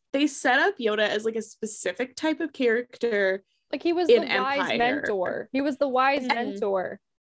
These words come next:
Speaker 1: And then George Lucas did this to him in the prequels, and now it feels like every other Star Wars media has been trying to, like, bridge the gap between these two characters.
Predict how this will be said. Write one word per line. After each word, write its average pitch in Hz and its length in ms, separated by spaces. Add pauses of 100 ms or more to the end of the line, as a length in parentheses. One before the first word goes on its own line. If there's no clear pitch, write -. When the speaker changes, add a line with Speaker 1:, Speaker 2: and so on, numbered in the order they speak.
(220)
Speaker 1:
And 320 160
then 370 200
George 359 420
Lucas 339 420
did 294 240 (100)
this 214 280
to 311 120
him 294 180
in 294 80
the 208 80
prequels, 302 880
and 262 140
now 247 200
it 381 120
feels 415 180
like 415 220
every 233 320
other 233 260
Star 196 300
Wars 254 320
media 285 460
has 262 220
been 240 120
trying 220 320
to, 254 60
like, 214 260 (140)
bridge 214 400
the 214 120
gap 170 440
between 196 440
these 269 280
two 320 180
characters. 311 840